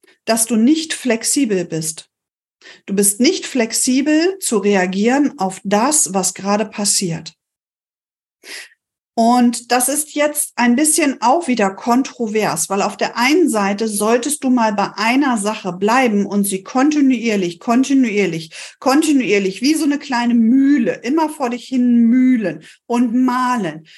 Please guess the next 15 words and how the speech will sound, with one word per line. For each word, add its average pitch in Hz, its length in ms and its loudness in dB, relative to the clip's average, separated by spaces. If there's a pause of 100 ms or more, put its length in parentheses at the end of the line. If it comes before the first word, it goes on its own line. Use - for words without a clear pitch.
(120)
bis 285 260 0
dir 262 100 0
nun 262 260 4
der 233 140 2
Erfolg 240 640 -2
eingestellt 196 800 -4
hat. - 160 -14 (320)
Doch 247 180 0
du 254 180 0
brauchst 302 680 0
auch 254 440 0
ein 220 260 0
klein 302 720 2
bisschen 233 560 -2
Flexibilität, 294 1500 -2